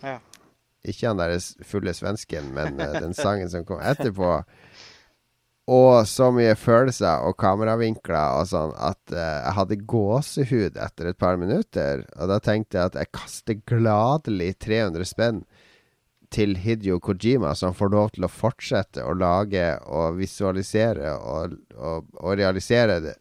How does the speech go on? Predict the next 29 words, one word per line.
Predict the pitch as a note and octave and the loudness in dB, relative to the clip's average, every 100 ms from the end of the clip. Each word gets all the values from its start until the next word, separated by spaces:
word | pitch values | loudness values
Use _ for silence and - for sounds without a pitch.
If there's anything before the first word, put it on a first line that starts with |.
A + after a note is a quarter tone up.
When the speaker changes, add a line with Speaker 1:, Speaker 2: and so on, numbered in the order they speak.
| _ | _
Speaker 2:
galskapen | - G#2+ G2+ C#3 - F#2 E2 F2+ | -2 2 2 0 0 -2 -2 -4
sin | F#2+ F#2 F2+ _ _ _ _ _ _ | -4 -4 -8 _ _ _ _ _ _
fritt | - B2+ C#3+ _ - | -2 -2 -2 _ -4
og | G2 F2 | 0 2
uavhengig. | G2+ A#2 B2+ A2 F#2 E2 F2+ F#2 - - | 4 4 4 2 0 -2 -4 -8 -14 -10
Så | - G#2+ | -4 2
må | A2 | 4
han | A2 | 4
gjerne | A2 G#2 G2 A#2 A#2+ F#2 | 4 6 6 4 2 0
ta | - G#2 G2 C#2 | 0 2 2 0
hva | F#2 G2 F#2+ | 2 4 4
han | F#2+ | 2
vil | C#3 G#2 | 2 2
for | - | -2
de | F2 F#2 | 0 0
her | |
spillene, | F#2 - G#3+ G2+ D#2+ | 0 0 2 2 2
fordi | - G#2+ G#2 | -4 -4 0
det | G#2 | 2
her | B2+ C3 | 2 0
er, | E2+ G#2+ G2 - - - - - _ _ _ _ _ _ - | 2 2 2 -4 -18 -20 -20 -20 _ _ _ _ _ _ -8
det, | D3+ C#3 | -4 -2
det | D3+ F3 | 0 4
var | G#3+ G3 | 4 6
sånn | E3+ D3+ | 4 4
ordentlig | C#3 - D#3+ F3+ B2+ B2 B2 A#2+ A#2+ A#2 A2 - | 2 2 0 2 2 6 6 6 4 2 -6 -10
påminnelse | - C#3+ D3 D#3+ B2+ G#2+ G2+ | 2 6 6 6 2 2 -2
om | E2 G#2+ G#2+ | -4 -2 -2
hva | G2+ A2 | 0 2